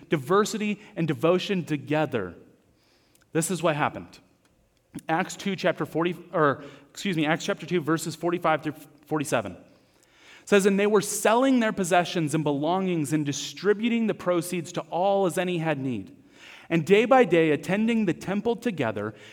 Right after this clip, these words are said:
and breaking bread in their homes, they received their food with glad and generous hearts, praising God and having favor with all the people. And the Lord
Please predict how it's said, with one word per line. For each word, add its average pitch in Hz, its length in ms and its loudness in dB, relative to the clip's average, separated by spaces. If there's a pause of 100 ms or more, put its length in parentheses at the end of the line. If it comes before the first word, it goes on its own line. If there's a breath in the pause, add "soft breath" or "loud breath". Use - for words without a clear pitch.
and 160 160 0
breaking 180 440 0
bread 147 220 4
in 185 120 0
their 214 140 0
homes, 104 420 -6 (260 loud breath)
they 165 140 6
received 208 600 -2
their 247 140 0
food 151 380 0
with 139 180 -8
glad 175 540 0
and 156 180 -2
generous 165 460 -2
hearts, 117 340 -8 (300 loud breath)
praising 208 520 0
God 117 380 -2 (260)
and 151 140 0
having 185 500 -2
favor 196 560 2
with 156 300 -2
all 165 300 0
the 156 100 -2
people. 113 460 -10 (340 loud breath)
And 175 160 2
the 175 100 6
Lord 196 560 2